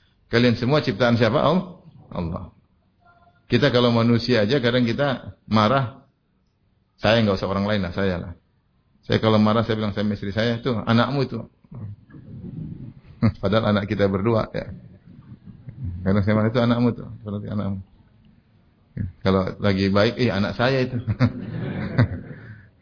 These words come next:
Nah, jadi orang-orang lagi, para, para pelaku maksiat, ya, mereka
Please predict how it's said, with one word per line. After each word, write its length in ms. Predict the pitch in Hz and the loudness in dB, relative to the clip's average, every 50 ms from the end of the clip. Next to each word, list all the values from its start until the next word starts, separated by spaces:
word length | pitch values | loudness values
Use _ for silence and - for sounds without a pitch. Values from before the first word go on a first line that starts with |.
| - 92 | -8 -6
Nah, 80 | 90 92 95 | -4 -2 0
jadi 320 | 101 110 131 147 151 - - - - - - - - - - - - - | 2 2 2 2 0 -2 -6 -14 -20 -20 -20 -20 -20 -20 -20 -18 -10 -4
orang-orang 480 | - 110 117 120 131 131 135 127 123 | 0 0 2 4 4 4 4 4 4
lagi, 400 | 120 117 110 107 113 110 - - - - - | 4 4 2 2 0 -2 -2 -6 -14 -10 -6
para, 160 | 117 107 113 107 | -2 -2 -2 -2
para 480 | - - - - - 110 110 104 110 | -2 -6 -14 -4 0 2 2 2 2
pelaku 320 | 113 110 107 101 110 107 107 | 2 2 2 4 4 4 4
maksiat, 480 | 107 95 95 - 139 143 147 151 143 - - - - - - - | 4 2 -2 -2 0 2 2 2 0 -2 -8 -20 -20 -20 -14 -10
ya, 240 | 95 95 98 - | -8 -8 -8 -8
mereka 720 | - 107 95 95 101 95 - 101 101 104 107 - - - | -6 -4 -2 -2 -2 -2 -2 -2 -2 -2 -4 -6 -10 -14